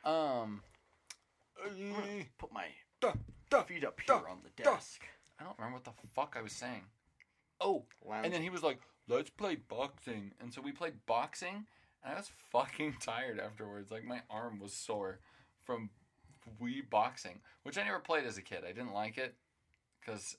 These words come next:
Speaker 1: um, I don't know, I didn't get it. I wasn't good enough.
Speaker 2: Yeah, I
Speaker 1: I don't
Speaker 2: feel
Speaker 1: like it.
Speaker 2: that. I was like,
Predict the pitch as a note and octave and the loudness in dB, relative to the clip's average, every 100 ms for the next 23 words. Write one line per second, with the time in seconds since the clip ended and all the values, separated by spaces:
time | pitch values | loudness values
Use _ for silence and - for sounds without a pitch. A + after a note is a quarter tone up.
0 | - A2 G#2+ G2+ G2 F#2+ G2 _ _ _ | -4 -2 0 0 -2 -6 -14 _ _ _
1 | _ _ _ _ _ - G#2+ A2 G#2+ G#2 | _ _ _ _ _ -8 -4 -2 -2 -2
2 | G2+ G2 F#2 F#2+ G2+ F#2+ G2+ G2 F#2 - | -2 -6 -4 -2 0 -2 -4 -6 -8 -14
3 | - G2 G#2 G#2 G2+ - - _ _ _ | -10 -8 -4 -4 -6 -10 -20 _ _ _
4 | C3+ A#2 C#3 A#2 G2 F#2+ F#2+ - A#2+ B2 | 0 0 0 0 0 -2 -4 -2 -4 -2
5 | A#2 G#2 | -4 -6